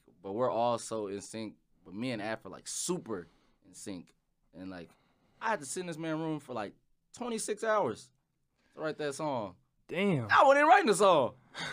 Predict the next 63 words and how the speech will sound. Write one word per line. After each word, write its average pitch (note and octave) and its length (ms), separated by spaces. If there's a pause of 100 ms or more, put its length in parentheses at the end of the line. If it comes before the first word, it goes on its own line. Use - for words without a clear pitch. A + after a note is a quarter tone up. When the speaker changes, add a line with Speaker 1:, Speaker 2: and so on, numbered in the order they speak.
(340)
Speaker 1:
I D4 160
was A3 120
moral C4+ 300
support. G#3+ 580
<laughs> - 220
I B3 500
must A3+ 180
have E3 100
came G3+ 180
up F#3+ 100
with, F#3 100
like, D#3+ 180
two G3+ 140
lines. F3+ 420
I D3+ 100
was D3 140
like, C3+ 200 (300)
I F3 180
was E3 80
like, C#3+ 140 (100)
"Af, B2+ 140
come E3 140
on, D3 180
man." C#3 240 (220)
Like, B2 80
I F3 120
wrote A3 180
my F3 180
verse, C#3 440
you C3 100
know D3+ 80
what C#3+ 80
I'm C3+ 40
saying? C#3 320
He D3 100
wrote C3+ 220
his C3 120
parts, A2 320
but, G2 160
like, F#2+ 180
on A#2+ 140
the G2 40
outro, B2 320
I A2+ 60
wrote A2 140
my G#2+ 160
verse, G2+ 300 (320)
and G#2+ 180
then, A2 140
like, G2 160
we G2 120
gotta F#2+ 260 (180)
do C#3 120
the C3 80
verse A#2+ 380 (440)
'cause F#2+ 120
Af B2 240
wants A#2 140
to G#2+ 40
be G#2+ 80
a G2+ 40
rapper G2+ 260
too. F2 300